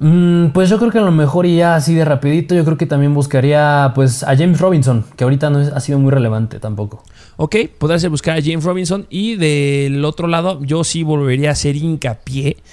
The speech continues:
Speaker 2: que <laughs> nos siguen preguntando en los live streams, este, "Oigan, ¿cómo ven ir por los running backs dos de los equipos?".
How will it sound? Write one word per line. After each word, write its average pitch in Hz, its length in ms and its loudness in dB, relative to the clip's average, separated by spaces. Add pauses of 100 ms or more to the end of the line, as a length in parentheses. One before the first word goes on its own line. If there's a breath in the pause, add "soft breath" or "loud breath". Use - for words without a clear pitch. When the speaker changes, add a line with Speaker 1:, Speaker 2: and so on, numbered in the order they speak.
(220 soft breath)
Speaker 2:
que 143 360 -2
<laughs> - 20 -2
nos 135 200 -2
siguen 170 260 0
preguntando 135 540 0
en 135 60 -4
los 113 120 -2
live 131 200 2
streams, 135 340 -6 (260 loud breath)
este, 143 380 -2
"Oigan, 165 340 2
¿cómo 190 240 -4
ven 175 400 -4
ir 156 200 0
por 170 180 0
los 135 160 0
running 156 220 -2
backs 151 200 -2
dos 147 220 -2
de 156 80 0
los 131 160 -2
equipos?". 156 500 -4